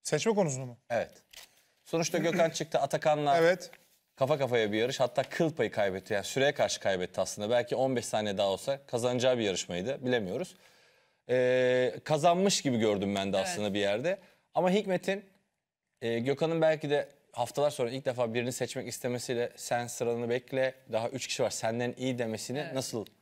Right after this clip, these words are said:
Speaker 2: karşılıyorsun?
Speaker 1: Ben yanlış karşılıyorum. Bir kere, e, kendi yük-, kendi herhangi bir takım arkadaşın o oyunda yüksek hissediyorsa ve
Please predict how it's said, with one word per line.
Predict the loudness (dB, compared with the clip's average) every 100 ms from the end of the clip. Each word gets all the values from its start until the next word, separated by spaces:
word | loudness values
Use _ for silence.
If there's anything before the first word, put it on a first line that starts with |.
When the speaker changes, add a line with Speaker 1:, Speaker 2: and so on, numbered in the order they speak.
| _ _ _
Speaker 2:
karşılıyorsun? | -12 -12 -14 -20 -20 _ _ _ _ _ _ 2
Speaker 1:
Ben | 2 4
yanlış | 2 2 0
karşılıyorum. | -2 -4 -4 -2 -2 -2 -8 _ -6
Bir | 0
kere, | 2 2 2 -2
e, | -2 0 0
kendi | 0 0 0
yük-, | 0 -2 -4
kendi | -2 0 0 -2 -4 _ _
herhangi | 0 2 2
bir | -2
takım | -2 0
arkadaşın | 0 0 -2 0
o | 2
oyunda | 4 2
yüksek | -2 -4 -6
hissediyorsa | -6 -2 0 0 0 2
ve | 4 2